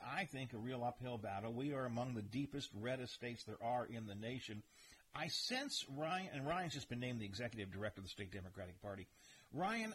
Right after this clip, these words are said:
I sense a great optimism, uh, inside the party, the Democratic Party. I hear it from a lot of local Democrats. Certainly Mike Pushkin, when he's been on with us, the new chair, has been just, is, seems to be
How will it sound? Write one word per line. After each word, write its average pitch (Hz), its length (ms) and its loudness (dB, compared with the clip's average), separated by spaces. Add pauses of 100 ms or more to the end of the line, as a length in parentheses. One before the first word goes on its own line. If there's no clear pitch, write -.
I 220 240 -2
sense - 800 0
a 156 80 0
great 160 460 0 (180)
optimism, 117 1040 -2 (600)
uh, 113 280 2
inside 110 580 2
the 107 60 -2
party, 113 500 -2
the 117 60 0
Democratic 104 580 -2
Party. 113 320 -2
I 113 240 -2
hear 139 220 2
it - 80 -2
from 113 160 -4
a 104 60 2
lot 110 240 6
of 107 100 -2
local 117 320 2
Democrats. 127 640 0 (460)
Certainly 127 340 0
Mike 120 300 2
Pushkin, 135 360 0
when 113 80 2
he's 98 80 -2
been 110 160 0
on 120 100 2
with 117 160 -2
us, 120 240 0
the 107 100 -8
new 107 140 -2
chair, 123 400 -2
has 107 100 -6
been 104 280 -2 (440)
just, - 220 -2 (260)
is, 117 240 -4
seems 135 360 0
to 131 100 -4
be 117 300 2